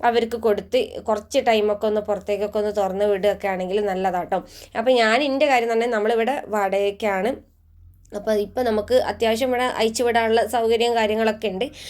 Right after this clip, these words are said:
അപ്പോൾ നമ്മൾ നേരെ താഴത്തേക്ക്, നമ്മുടെ വീട് തൊട്ട് താഴെ തന്നെയാണ് കേട്ടോ. അപ്പോൾ താഴത്തേക്ക് പോയി കഴിഞ്ഞാലാണ് ആകെ വിഷയമാകുക. ഏഹ്, അടുത്തൊക്കെ വീടും കാര്യങ്ങളൊക്കെ ഉണ്ട്. ഇവിടെ പിന്നെ കുറച്ച് വീട്, ഏഹ്, വിട്ടിട്ടാണ്. അപ്പോൾ നമുക്ക് അതിനേക്ക്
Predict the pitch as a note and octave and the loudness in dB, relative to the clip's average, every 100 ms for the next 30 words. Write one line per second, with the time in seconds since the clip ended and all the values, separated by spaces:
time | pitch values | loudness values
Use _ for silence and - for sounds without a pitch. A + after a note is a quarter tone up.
0 | - - D#4+ D#4 D#4 D4 C#4+ D4 C4 B3 | -8 0 2 4 4 4 2 2 2 2
1 | B3 C4+ C4+ C4 C#4 B3 B3 C4 B3 G3+ | 2 2 2 0 -2 0 0 2 0 -2
2 | G3 A3+ A3+ A#3+ A3 G#3 G#3 A3 F#3+ D#3 | -2 -2 -2 -2 2 2 2 0 0 0
3 | F3+ A#3 A#3+ A3+ A#3+ B3+ C4+ C#4+ C#4 D4 | -2 -2 0 0 0 0 0 0 0 -4
4 | B3 A#3+ A#3+ A#3+ A3 A3 G#3+ G#3 A3+ A3+ | -2 0 2 2 2 2 2 2 0 -2
5 | G#3 G3 G#3 G3+ F#3+ G#3+ F#3 F#3 A#3 - | -2 -2 2 0 0 -2 -2 -2 -4 -8
6 | - - F#3+ G3 F#3 G3+ - G#3 A3 G3+ | -14 -6 0 2 2 0 -2 -2 -2 -2
7 | G3 G3 G#3 G#3 G3+ F#3+ F#3+ F#3+ F#3 E3+ | -2 -2 0 0 -2 -2 -2 -4 -4 -2
8 | G#3 F#3 G#3 A#3 A#3 A#3+ B3 A#3 A3+ D4+ | -2 -2 -2 -2 -2 -4 -2 -6 -4 -6
9 | - - A3+ G#3+ A#3 A3+ A3 G#3 G3+ A3 | -6 -4 0 2 2 -2 -2 0 0 0
10 | A3+ A#3 A3+ D#3+ C4 - - - - A3+ | 0 -4 -4 -6 -8 -10 -20 -20 -12 -6
11 | A3+ C4 A3+ A3+ C4 A#3+ A#3 A#3+ A#3 B3+ | 0 2 2 0 2 2 2 2 0 -2